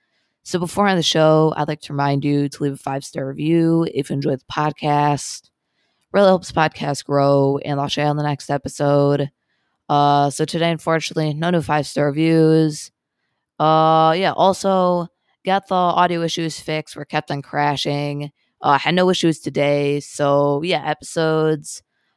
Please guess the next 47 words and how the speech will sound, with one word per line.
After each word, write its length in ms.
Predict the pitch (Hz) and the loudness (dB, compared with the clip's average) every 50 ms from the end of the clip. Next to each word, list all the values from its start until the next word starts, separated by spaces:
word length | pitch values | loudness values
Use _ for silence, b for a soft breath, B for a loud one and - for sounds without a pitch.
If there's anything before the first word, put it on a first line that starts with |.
| _ _ - | _ _ -4
uh, 500 | 147 147 143 143 143 143 143 143 143 139 | -2 0 2 2 2 2 2 0 0 -2
should 220 | - - 185 170 | -2 -4 -4 -4
just 180 | - 165 156 - | -4 -8 -8 -6
be 120 | 160 156 | -8 -6
coming 220 | - 165 160 160 | -4 -4 -2 0
out 160 | 160 151 143 - | 0 0 0 0
daily 320 | 147 147 147 147 147 147 | 0 0 0 -2 -2 -2
now. 400 | 147 143 143 143 143 143 143 143 | -2 -2 -2 0 0 0 0 -2
Got 200 | 135 151 147 143 | -2 -2 -2 0
all 100 | 143 143 | 0 -2
that 180 | 139 151 139 - | -2 -4 -6 -6
stuff 260 | - - 139 139 - | -8 -12 -12 -12 -10
fixed. 680 | - - 156 151 151 151 _ - - - - - _ - _ _ _ _ _ _ _ - | -6 -4 -2 0 -2 -2 _ -10 -18 -16 -16 -18 _ -20 _ _ _ _ _ _ _ 0
Uh, 180 | 147 151 160 185 | 2 2 4 4
yeah, 140 | 208 180 139 | 4 2 2
do 180 | 127 151 165 | 2 2 0
apologize 680 | 180 175 - 170 170 175 175 170 175 165 165 165 165 160 | 0 0 0 2 2 2 2 2 2 2 2 2 0 -2
about 240 | - - 160 160 165 | 0 0 0 0 0
missing 320 | 165 160 - - 165 156 | -2 -6 -4 -4 -6 -4
yesterday. 840 | 156 156 151 - - 160 151 151 147 147 147 147 151 151 147 143 - _ _ _ _ _ _ _ _ _ - | -4 -4 -6 -6 -6 -4 -2 -2 0 0 0 0 -2 -2 -4 -4 -6 _ _ _ _ _ _ _ _ _ -4
Uh, 280 | 147 143 147 147 143 143 143 | 0 2 2 4 4 2 2
yeah, 100 | 151 - - | -2 -4 -6
it's 100 | - - | -10 -8
kinda 200 | - 170 170 160 | -4 -2 -2 0
weird 200 | 156 151 151 147 | 0 0 -2 0
how 120 | 151 147 | 0 0
that 140 | 147 143 139 | 0 0 0
happened. 600 | 143 143 143 143 - - 143 143 143 143 143 139 | 0 0 0 0 -2 -4 -4 -4 -4 -4 -6 -6
Usually 400 | 143 147 143 135 - 139 143 139 | -4 -4 -4 -4 -4 -4 -4 -4
don't 180 | 131 139 107 143 | -4 -6 -6 -4
have 140 | 147 139 139 | -4 -4 -4
issues 300 | 143 143 - 139 135 - | -4 -4 -4 -6 -8 -8
with 120 | 139 - | -4 0
audio, 680 | 156 156 156 156 160 156 151 151 151 147 147 143 143 139 | 2 4 4 4 4 4 4 6 6 6 6 4 4 2
but 260 | - - 147 147 160 | 0 0 2 2 4
yeah, 140 | 165 147 123 | 2 2 0
I 60 | 127 | -2
got 140 | - 165 175 | -2 -2 -2
everything 300 | 170 175 - - 165 151 | -2 -4 -6 -6 -8 -8
fixed. 520 | _ - 156 147 143 143 - - - - | _ -2 0 0 0 -2 -6 -14 -12 -6
So 640 | - 147 143 143 143 143 143 143 143 139 139 139 131 _ _ _ _ _ _ _ | -2 0 2 2 2 2 2 0 0 -2 -4 -4 -6 _ _ _ _ _ _ _
yeah, 240 | - 185 196 151 127 | 0 2 2 2 2
daily 300 | 120 - 170 180 185 185 | 2 2 2 4 4 2
episodes 480 | 175 - - - - 180 175 170 160 160 | 0 -2 -4 -4 0 2 2 2 2 0
will 100 | 165 165 | -2 0
be 120 | 170 165 | 2 2
resuming. 760 | 160 156 139 147 151 147 147 147 147 147 147 147 151 143 | 2 2 2 2 0 2 2 0 0 -2 -2 -2 -4 -6